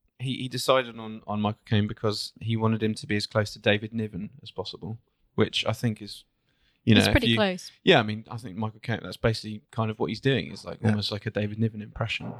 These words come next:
Speaker 1: for the
Speaker 2: It
Speaker 1: film,
Speaker 2: makes me
Speaker 1: so.
Speaker 2: wish that Michael Caine would do more comedy. He just seems to do kind of shuffly, old, miserable now.
Speaker 3: So who was, who was up for the Steve Martin role? Do you take a note of that?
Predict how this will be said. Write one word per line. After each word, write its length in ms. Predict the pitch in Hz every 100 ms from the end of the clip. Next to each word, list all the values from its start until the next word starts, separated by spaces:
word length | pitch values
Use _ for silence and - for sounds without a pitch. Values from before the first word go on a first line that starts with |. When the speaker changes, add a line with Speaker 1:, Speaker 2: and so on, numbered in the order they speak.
| -
Speaker 1:
for 60 | -
the 60 |
Speaker 2:
It 60 | 110
Speaker 1:
film, 180 | 254 254
Speaker 2:
makes 200 | 285 -
me 80 | 240
Speaker 1:
so. 40 |
Speaker 2:
wish 220 | 233 226 -
that 160 | -
Michael 300 | 190 185 180
Caine 260 | - 185 180
would 100 | 170
do 160 | 180
more 160 | 175 175
comedy. 520 | - 185 170 143 170 _ _ _ -
He 100 | -
just 260 | - -
seems 280 | 196 185 -
to 80 | 180
do 180 | 190 180
kind 180 | - 180
of 80 | 170
shuffly, 720 | - 196 - 185 180 175 170 185
old, 460 | 180 175 175 - -
miserable 600 | 185 185 185 180 175 175 - _ -
now. 340 | 175 170 175 _ _ _ _
Speaker 3:
So 280 | - 120
who 240 | 113 135 135
was, 180 | 120 -
who 80 | 127
was 160 | 120 117
up 100 | -
for 140 | 117
the 340 | 107 104 101 _
Steve 240 | - 117 104
Martin 300 | 117 - 95
role? 100 | 92
Do 100 | 98
you 140 | 98 _ -
take 160 | 113
a 40 | 101
note 120 | 92
of 60 |
that? 200 | 107 98